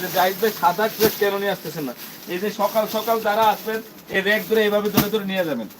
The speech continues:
ইনশাল্লাহ, ইনশাল্লাহ নিয়ে যাবেন। সব ড্রেস আনকমন, আমার র‍্যাক ভর্তি মাল। এই যে সাদার জন্য যারা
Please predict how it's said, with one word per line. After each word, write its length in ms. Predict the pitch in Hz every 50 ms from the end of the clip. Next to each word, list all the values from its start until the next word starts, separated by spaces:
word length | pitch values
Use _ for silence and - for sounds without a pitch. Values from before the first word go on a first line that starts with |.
| 160 180
ইনশাল্লাহ, 420 | 180 147 - 170 147 131 120 110 - - - - - - - - - 180 196
ইনশাল্লাহ 380 | 190 - 214 208 208 208 196 185 - 185
নিয়ে 120 | 185 190 185 170
যাবেন। 180 | 143 123 110 95 - - - - - - - -
সব 180 | 208 226 240 214 170
ড্রেস 180 | 202 220 214 214 - - - - 170
আনকমন, 340 | 190 190 156 180 175 156 151 151 - -
আমার 160 | - 196 185 175
র‍্যাক 140 | 196 214 185 175 196
ভর্তি 240 | 214 202 - 226 214 208
মাল। 140 | 180 180 - - - - - - - - - 180
এই 60 | 190 196
যে 60 | 214 196 - -
সাদার 300 | 175 180 185 214 220 220 -
জন্য 140 | 233 226 240 220
যারা 140 | 214 202 190